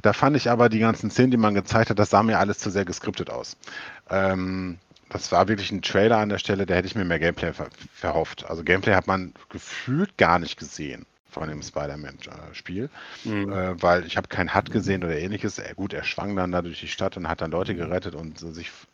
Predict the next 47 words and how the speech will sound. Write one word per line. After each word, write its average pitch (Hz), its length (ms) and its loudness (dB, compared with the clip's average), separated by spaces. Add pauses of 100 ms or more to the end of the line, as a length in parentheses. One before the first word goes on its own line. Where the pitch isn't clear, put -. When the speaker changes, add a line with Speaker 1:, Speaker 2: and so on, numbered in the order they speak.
Speaker 1:
auf 82 180 -8
Gegner 110 260 -2
gestürzt 98 460 -4
und 90 100 -10
so 85 80 -8
weiter, 113 320 4
aber 92 280 2 (440)
das - 180 0
war 107 100 4
mir 110 120 4
zu 104 140 -4
sehr 95 180 2
geskript-, - 400 -4
sah - 140 6
mir 139 140 4
zu - 120 -8
sehr 113 180 -2
geskriptet 107 560 -6
aus. 92 280 -6 (380)
Deswegen 92 240 -6
kann 101 180 0
ich 92 100 -6
mir 104 80 0
da 95 120 2
jetzt 92 180 -2
nicht 98 100 -6
so 87 100 -12
ein 80 40 -12
Bild 95 160 -6
draus 90 180 -6
machen, 90 240 -4
wie 90 60 -6
das 85 160 -2
nachher 80 240 -6
wirklich 90 160 -10
auf 82 80 -12
der 87 80 -8
P - 140 -8
S - 80 -10
fünf 117 200 -6
aussah, 80 320 -6
aber 80 300 -8
es - 100 -8
sah 87 160 0
jetzt - 160 -8
auch - 140 -10
nicht - 260 -10